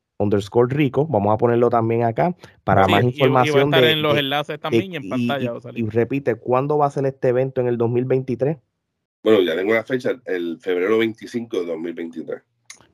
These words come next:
Speaker 2: Perfecto.
Speaker 1: Mm. Y ya en es-, en esas redes sociales que, que pusimos aquí de, de Instagram, ¿verdad? Porque es en Instagram,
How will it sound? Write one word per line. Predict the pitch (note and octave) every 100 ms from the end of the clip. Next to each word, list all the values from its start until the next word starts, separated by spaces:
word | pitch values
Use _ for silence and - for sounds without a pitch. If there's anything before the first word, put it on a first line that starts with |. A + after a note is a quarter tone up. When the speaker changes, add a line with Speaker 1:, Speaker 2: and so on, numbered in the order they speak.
| -
Speaker 2:
Perfecto. | A2+ G2+ G2+ - -
Speaker 1:
Mm. | A2 _ _
Y | - G#2
ya | G2+ G#2 A#2
en | B2 A#2+
es-, | A#2
en | A2
esas | A2 B2+
redes | B2+ B2+ C3
sociales | C3 C#3+ C3 C3
que, | - B2+ B2 B2 B2 B2
que | - A#2
pusimos | A#2 A2 A#2+ B2
aquí | A#2 B2
de, | A#2+ A#2 A#2
de | G#2+ A2 G#2+
Instagram, | E3 F#3+ - A#2 G#2
¿verdad? | G2 G#2 B2+
Porque | A2
es | A2+
en | A#2+
Instagram, | C3+ F3 - C3 A#2 A#2